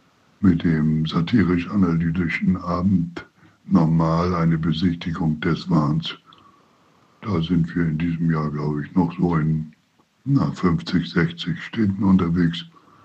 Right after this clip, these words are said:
Und wer uns nicht verpassen soll, will, der möge mal die Seite aufrufen, w w w punkt vernunftwahn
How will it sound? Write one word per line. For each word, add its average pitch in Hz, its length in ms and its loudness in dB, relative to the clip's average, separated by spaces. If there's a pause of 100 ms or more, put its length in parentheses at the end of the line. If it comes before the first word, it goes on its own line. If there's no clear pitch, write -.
(560)
Und 85 220 0
wer 82 120 2
uns 82 220 0
nicht 92 240 6
verpassen 98 680 2
soll, 82 500 0
will, 95 440 2
der 78 360 -6 (220)
möge 87 380 4
mal 80 280 2
die 82 140 -2
Seite 82 380 -4
aufrufen, 85 800 2 (560)
w 90 420 4 (140)
w 82 380 2
w 85 340 0 (160)
punkt 80 480 0 (880)
vernunftwahn 87 1800 0